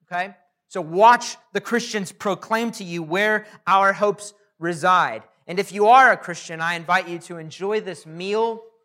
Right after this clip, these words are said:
of worship. This is an act of worship that we get to do as Christians together.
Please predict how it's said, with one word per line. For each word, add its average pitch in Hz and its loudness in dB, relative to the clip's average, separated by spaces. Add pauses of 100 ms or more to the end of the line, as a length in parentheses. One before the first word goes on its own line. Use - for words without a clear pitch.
(400)
of 120 -16
worship. 170 2 (340)
This 220 -4
is 196 -8
an 180 -4 (140)
act 247 -2
of 147 -6
worship 190 -2
that 160 -6
we 180 -10
get 185 -8
to 170 -14
do 156 -6 (200)
as 147 -12
Christians 175 -10
together. 143 -6